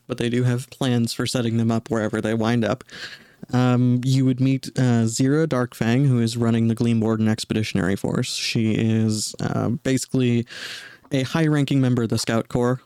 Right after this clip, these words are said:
Um, she's a very, very effective ranger. She's got,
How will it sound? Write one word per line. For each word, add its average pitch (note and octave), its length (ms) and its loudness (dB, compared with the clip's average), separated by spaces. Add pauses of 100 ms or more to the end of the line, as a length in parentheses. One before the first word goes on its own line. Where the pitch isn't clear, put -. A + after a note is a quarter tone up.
(260)
Um, A2 840 2
she's A2 440 -2
a A2 300 0
very, A2+ 420 0
very G#2 380 0
effective G#2+ 560 -4
ranger. A2 420 0
She's - 220 -4
got, A2 320 -4